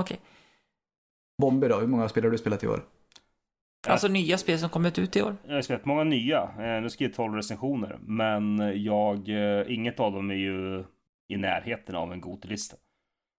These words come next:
Speaker 3: Eh, så det är
Speaker 2: Nej, nej, nej.
Speaker 3: bara egentligen Resident Evil två som placeras in där. Devil May Cry fem har jag spelat,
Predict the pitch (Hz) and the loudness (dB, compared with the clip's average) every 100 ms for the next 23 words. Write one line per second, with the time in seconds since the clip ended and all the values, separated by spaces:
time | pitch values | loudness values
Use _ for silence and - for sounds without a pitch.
0 | _ _ _ 87 92 90 85 - 117 107 | _ _ _ -8 -4 -2 -4 -4 -6 -6
1 | 101 101 170 160 117 95 - 135 107 101 | -2 4 4 6 2 0 0 2 2 2
2 | 101 98 92 98 107 92 92 92 90 _ | 0 -2 -6 -8 -6 -4 -4 -8 -12 _
3 | _ _ _ _ _ _ _ _ - 113 | _ _ _ _ _ _ _ _ -6 -4
4 | 107 107 110 101 95 - 101 92 92 - | -4 -6 -4 -4 -6 -6 -4 -2 -4 -6
5 | _ _ _ - 101 98 - - - - | _ _ _ -8 -4 -6 -6 -6 -6 -10
6 | - 107 101 98 95 - - - - 107 | -8 -4 -2 -2 -4 -10 -12 -14 -10 -8
7 | 139 165 165 170 170 175 135 147 151 151 | -6 -6 -8 -6 -4 -6 -4 -4 -2 -2
8 | - 143 135 - 131 123 120 113 117 110 | 0 0 0 0 0 0 -2 -4 -4 -2
9 | 104 104 - | 0 0 -4